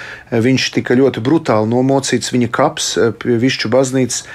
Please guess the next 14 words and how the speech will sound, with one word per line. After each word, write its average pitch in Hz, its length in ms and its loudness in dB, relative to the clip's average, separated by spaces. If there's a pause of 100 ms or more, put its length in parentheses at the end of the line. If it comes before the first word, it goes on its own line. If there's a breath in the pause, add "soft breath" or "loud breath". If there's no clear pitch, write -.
(300 loud breath)
ir 123 80 2
tāda 120 320 0
kā 113 200 0
vieta, 139 320 2
kur - 140 -10
cilvēki 127 400 2
brauc 127 260 0
pat 107 100 -8
svētceļojumos. 110 920 -2 (360 loud breath)
Un 117 80 -2
daudz 120 280 2
arī 117 180 2
liecina, 131 500 0
ka, 120 260 -2